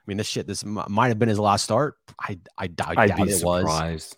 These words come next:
Speaker 1: I would,
Speaker 2: Yep.
Speaker 1: I'd be definitely surprised if it was. But for the remainder of the year,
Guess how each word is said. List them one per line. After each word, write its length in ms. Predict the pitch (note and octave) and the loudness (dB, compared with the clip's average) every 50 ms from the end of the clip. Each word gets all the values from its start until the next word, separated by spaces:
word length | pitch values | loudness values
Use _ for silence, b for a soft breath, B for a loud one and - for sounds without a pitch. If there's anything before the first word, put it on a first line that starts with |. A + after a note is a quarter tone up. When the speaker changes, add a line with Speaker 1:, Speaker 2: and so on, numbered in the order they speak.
| - | -10
Speaker 1:
I 60 | - | -8
would, 100 | F#2 F2+ | -4 -2
Speaker 2:
Yep. 180 | F2 F2 E2 D#2 | -2 -2 -2 -2
Speaker 1:
I'd 180 | - F#2 F#2 F2+ | -4 -6 -8 -8
be 100 | - F#2+ | -8 -8
definitely 360 | D#2+ - F#2 E2 - F#2 F2+ F2 | -6 -6 -6 -6 -6 -8 -10 -8
surprised 420 | - F2+ - F#2 E2+ E2+ E2+ D#2 | -10 -10 -8 -6 -6 -6 -6 -6
if 60 | E2+ | -10
it 80 | E2 E2 | -10 -8
was. 240 | D#2+ D#2+ F2 F#2 F2+ | -6 -6 -6 -6 -8
But 140 | F#2 F2 | -10 -12
for 80 | - - | -10 -8
the 60 | F2+ | -8
remainder 360 | F2 F2 F2+ F#2+ G#2 A#2+ C#3+ | -6 -4 -4 -4 -2 -2 -2
of 80 | E3 D#3+ | -2 -2
the 80 | F#3 G3+ | -2 -2
year, 340 | E3 F#2 D2+ D2+ F#2+ C3+ | -2 -4 -4 -4 -8 -10